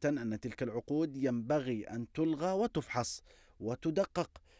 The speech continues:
لمعرفة العمولات التي حصل عليها الوزراء في الخفاء،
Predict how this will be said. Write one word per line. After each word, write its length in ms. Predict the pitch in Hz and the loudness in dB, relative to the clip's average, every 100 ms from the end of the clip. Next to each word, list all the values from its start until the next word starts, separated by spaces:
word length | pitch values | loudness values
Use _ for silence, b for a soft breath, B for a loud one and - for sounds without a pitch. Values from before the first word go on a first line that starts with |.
| b | b
لمعرفة 600 | 95 107 104 104 135 123 - | -2 0 0 0 0 -2 -2
العمولات 600 | 107 110 120 127 151 170 | -4 -2 0 2 0 0
التي 340 | 143 139 - 139 | 0 0 -2 -6
حصل 460 | - 175 - 143 | -2 -2 2 2
عليها 380 | 123 120 160 170 | 2 2 2 2
الوزراء 540 | 143 131 120 117 113 104 | 2 2 4 4 2 -2
في 80 | |
الخفاء، 440 | 98 - 104 107 | -6 -8 -4 -2